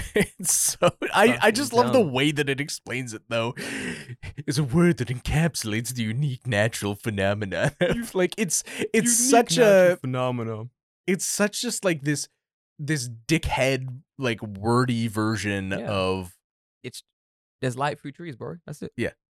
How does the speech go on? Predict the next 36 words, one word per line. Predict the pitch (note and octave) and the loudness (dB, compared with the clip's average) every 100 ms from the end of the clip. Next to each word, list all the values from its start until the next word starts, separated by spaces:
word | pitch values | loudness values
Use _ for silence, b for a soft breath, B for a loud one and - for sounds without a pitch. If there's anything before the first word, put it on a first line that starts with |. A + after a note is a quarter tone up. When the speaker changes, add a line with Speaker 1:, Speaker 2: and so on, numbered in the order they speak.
| - | -12
Speaker 2:
It's | C3 | -10
sunlight | - D3 D3+ D3 - | -2 0 2 -2 -2
filtering | C#3+ C#3+ C#3 C3+ | -2 0 0 -2
through | C#3 | -4
the | C3 | -6
trees. | - C#3 A2+ | -6 -12 -6
Speaker 1:
It's, | C3 | -6
Speaker 2:
Chill. | A#2+ C3+ | -4 -6
Speaker 1:
it's | A#2+ | 0
God | C3 B2+ A2+ | 6 6 6
rays | A2+ G#2+ - | 4 2 0
coming | A2 G2 | -2 -4
through | F#2 F#2 | -6 -10
trees. | F2 D2 - | -10 -12 -6
That's | F#2 - | -6 -6
Speaker 2:
It | |
Speaker 1:
literally | F#2+ F#2 F2 D#2+ | -6 -6 -6 -6
Speaker 2:
is | |
God | D#2+ B2 A#2 | -2 -2 -2
Speaker 1:
what | G2+ | -6
it | |
Speaker 2:
rays. | |
Speaker 1:
is. | - - - | -10 -14 -12
Speaker 2:
You, | C3 | -6
you | D3 | 0
know | D#3 E3+ | 2 0
the | |
song | D#3 D3+ D3 C3 A#2+ _ _ _ _ | 0 0 0 -2 -6 _ _ _ _
God's | A2+ B2 - | -6 -6 -6
Plan, | C3 A#2+ C#3+ | -6 -4 -4
but | B2 - | -4 -6
it's | - | -8
that. | - B2 - _ | -6 -6 -6 _
It's | - - | -20 -12
that | A#2+ G#2 | -8 -6
Speaker 1:
Mm-hmm. | F#2+ | -8